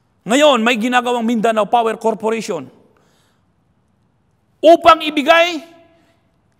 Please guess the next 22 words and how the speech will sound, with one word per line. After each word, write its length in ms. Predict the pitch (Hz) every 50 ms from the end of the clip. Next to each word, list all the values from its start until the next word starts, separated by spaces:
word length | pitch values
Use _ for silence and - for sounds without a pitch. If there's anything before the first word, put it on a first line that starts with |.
| _ _ _ -
sa 160 | - 254 269
mga 240 | 269 285 302 285 -
kuffar 640 | 262 311 254 - - - 311 311 311 311 339 381 415 330 247 208 196 - - _ _ _ _ _ _ _ _ _ _ _ _ _ _ _ _ _ _ _ _ _ _ _ _ _ _ _ _ _ _
ang 160 | - 240 208
pagmamay-ari 680 | - 277 240 226 254 262 247 254 254 254 240 240 247 240
ng 80 | 240
mga 200 | 233 226 226 226 226
Muslim, 320 | 220 226 - 240 240 233 220 220
ang 120 | 220 226 233
mga, 180 | 226 226 220 214 220 - 240 - _ _ - -
ang 100 | 233 233
mga 160 | 233 240 233 226
mineral 420 | 220 247 254 269 285 277 285 262 233 233
resources, 640 | 247 208 - 285 294 254 - 220 190 170 - - - - - _
ang 200 | - - 226 240
mga 160 | 247 247 240 240
patubig 400 | 240 233 240 285 285 294 254 240
na 80 | 262
pag-aari 480 | 247 - 262 240 254 247 254 262 262 240
ng 80 | 247
mga 200 | 233 240 240 240 233
Muslim. 260 | 226 226 - 247 226